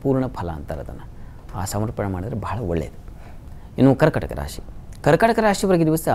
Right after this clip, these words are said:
ಹಣ ಸಮೃದ್ಧಿ ಚೆನ್ನಾಗಿದೆ, ಅನ್ನ ಸಮೃದ್ಧಿ ಚೆನ್ನಾಗಿದೆ, ಕುಟುಂಬ ಸೌಖ್ಯತೆಯನ್ನು ಸೂಚಿಸ್ತಾ ಇದೆ. ವಿದ್ಯಾರ್ಥಿಗಳಿಗೆ ತುಂಬ ಚೆನ್ನಾಗಿದೆ, ಚೆನ್ನಾಗಿದೆ ಈ ದಿವಸ, ಹೆಚ್ಚಿನ ಅನುಕೂಲ ಇದೆ. ವೃತ್ತಿಯಲ್ಲಿ ಮಾತ್ರ ಸ್ವಲ್ಪ ಕಿರಿಕಿರಿ ಇದೆ. ಗುರುತರವಾದ ಜವಾಬ್ದಾರಿಯನ್ನು, ಅಂದರೆ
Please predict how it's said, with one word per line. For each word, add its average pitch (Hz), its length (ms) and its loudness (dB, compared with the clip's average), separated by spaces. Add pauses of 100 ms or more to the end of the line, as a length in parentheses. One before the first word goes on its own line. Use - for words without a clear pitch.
(180)
ಹಣ 156 240 2
ಸಮೃದ್ಧಿ 165 440 6
ಚೆನ್ನಾಗಿದೆ, 85 480 0 (200)
ಅನ್ನ 139 180 6
ಸಮೃದ್ಧಿ 139 440 2
ಚೆನ್ನಾಗಿದೆ, 82 580 -4 (240)
ಕುಟುಂಬ 170 300 0
ಸೌಖ್ಯತೆಯನ್ನು 120 600 -2
ಸೂಚಿಸ್ತಾ 85 460 -10
ಇದೆ. 78 280 -6 (300)
ವಿದ್ಯಾರ್ಥಿಗಳಿಗೆ 147 760 4
ತುಂಬ 123 220 -2
ಚೆನ್ನಾಗಿದೆ, 80 680 -6 (760)
ಚೆನ್ನಾಗಿದೆ 165 420 4
ಈ 110 40 4
ದಿವಸ, 113 200 0
ಹೆಚ್ಚಿನ 117 380 0
ಅನುಕೂಲ 107 320 0 (200)
ಇದೆ. 85 200 -4 (460)
ವೃತ್ತಿಯಲ್ಲಿ 202 420 6
ಮಾತ್ರ 170 220 0
ಸ್ವಲ್ಪ - 420 -2
ಕಿರಿಕಿರಿ 170 480 8
ಇದೆ. 73 160 -2 (840)
ಗುರುತರವಾದ 185 680 10
ಜವಾಬ್ದಾರಿಯನ್ನು, 127 1120 6
ಅಂದರೆ 139 460 4